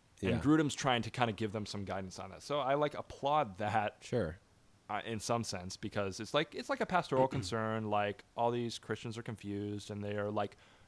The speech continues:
Speaker 1: do wanna make, like, a good, responsible decision. But I'm of the opinion that voting for Donald Trump under any circumstances is not,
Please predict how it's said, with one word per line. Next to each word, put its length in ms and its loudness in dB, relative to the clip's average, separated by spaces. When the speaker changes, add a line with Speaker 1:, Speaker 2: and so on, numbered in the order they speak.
Speaker 1:
do 200 6
wanna 240 6
make, 240 -2
like, 140 -2
a 60 -4
good, 180 -2
responsible 440 -4
decision. 500 -4
But 640 10
I'm 260 6
of 140 8
the 100 4
opinion 720 0
that 280 4
voting 240 4
for 100 -2
Donald 240 2
Trump 200 0
under 160 0
any 240 -4
circumstances 760 -6
is 220 -10
not, 360 -6